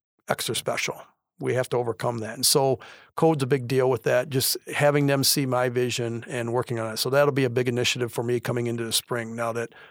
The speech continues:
winter's here, making sure that that's good there. The other big initiative is, as I said, not only on the financial part, but is getting these abandoned homes that we've got. We've passed the ordinance where we can now give these away to people.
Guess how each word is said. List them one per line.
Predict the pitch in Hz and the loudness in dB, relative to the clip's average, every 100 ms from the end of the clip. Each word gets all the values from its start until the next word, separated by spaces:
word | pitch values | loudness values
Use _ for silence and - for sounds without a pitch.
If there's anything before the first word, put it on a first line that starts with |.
| - - | -18 -4
winter's | 143 131 117 | -2 0 0
here, | - 117 | 0 -2
making | 120 120 120 | -2 -4 -4
sure | - 131 117 117 | -4 -2 0 -2
that | 113 120 120 131 | 0 0 0 -2
that's | 117 - | -2 -2
good | - 113 113 | -4 -4 -4
there. | 117 107 92 - - - _ _ _ _ _ | -4 -4 -8 -18 -20 -20 _ _ _ _ _
The | 135 147 | 0 4
other | 151 | 4
big | 135 147 143 | 4 4 4
initiative | 131 127 - 127 127 123 131 | 4 4 4 4 4 2 -2
is, | 214 123 123 123 120 120 - - _ _ _ | 0 2 4 4 2 0 -4 -16 _ _ _
as | 131 | -2
I | 117 | 0
said, | - 127 | 2 0
not | 117 117 | 2 0
only | 117 117 | 2 0
on | 117 | -2
the | 110 | -4
financial | - 120 120 - | -4 -2 -2 -2
part, | - 117 117 | -2 -2 0
but | - 120 | 0 0
is | 113 | -2
getting | - 143 131 | 0 2 2
these | 120 | 0
abandoned | 113 113 117 113 107 | 0 0 0 -2 -2
homes | 117 120 123 - | -2 0 -2 -4
that | - 127 | -4 -6
we've | 123 | -2
got. | 127 123 131 | 0 0 0
We've | 123 - | -4 -2
passed | 135 131 - | 0 2 2
the | 127 | 0
ordinance | 123 127 139 - | 2 2 0 0
where | 120 120 | 0 0
we | 123 | 0
can | - 123 | -2 -2
now | 120 120 | 0 0
give | 117 120 | -2 -2
these | 127 120 | -2 -2
away | 113 117 | 0 0
to | 127 | -2
people. | 139 143 160 165 | -4 -2 -2 -4